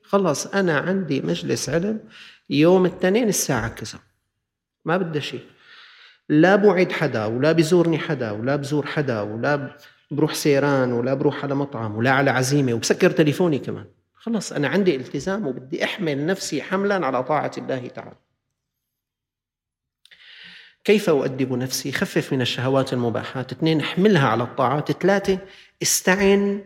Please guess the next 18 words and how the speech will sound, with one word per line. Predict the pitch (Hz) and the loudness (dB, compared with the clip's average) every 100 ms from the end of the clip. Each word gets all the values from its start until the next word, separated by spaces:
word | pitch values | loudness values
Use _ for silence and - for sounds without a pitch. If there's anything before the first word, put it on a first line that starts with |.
| - 180 | -14 -4
بالله | 139 135 143 156 131 120 | -2 0 2 2 2 -2
تعالى | 127 120 147 147 | 0 0 2 2
عليها. | 131 104 104 98 82 95 98 - _ _ _ _ _ _ _ _ _ _ _ _ _ _ - - 185 | 2 0 0 -2 -4 -6 -8 -16 _ _ _ _ _ _ _ _ _ _ _ _ _ _ -20 -10 -4
بدأ، | 175 156 | 0 0
بدأ | 160 180 156 131 | 2 0 0 2
الله | 180 147 | 2 4
ينظر | 135 131 180 165 | 4 2 2 2
لك | 143 - - | 0 -2 -2
هيك | 160 156 - - - - - - - _ _ _ - | -2 -2 -10 -20 -20 -20 -20 -20 -20 _ _ _ -4
ويصلح | 175 220 - 190 156 - 160 | 4 4 4 2 2 2 2
لك | 180 180 | 2 2
سريرة | 147 147 143 143 120 123 | 0 2 4 4 2 -2
نفسك. | 113 - - 101 - | -6 -6 -8 -10 -2
اللهم | 156 143 165 175 156 135 | 2 4 4 4 4 4
آتي | 131 135 165 165 156 135 | 4 4 2 2 2 2
نفسي | 135 160 - 180 170 180 180 - - _ - | 4 2 2 4 4 4 0 -6 -20 _ -8
تقواها | 123 - 123 113 92 95 - - | -8 -2 0 0 -2 -8 -12 0
وزكها | 139 143 208 214 - 202 185 202 220 214 | 8 8 8 6 6 6 8 8 6 2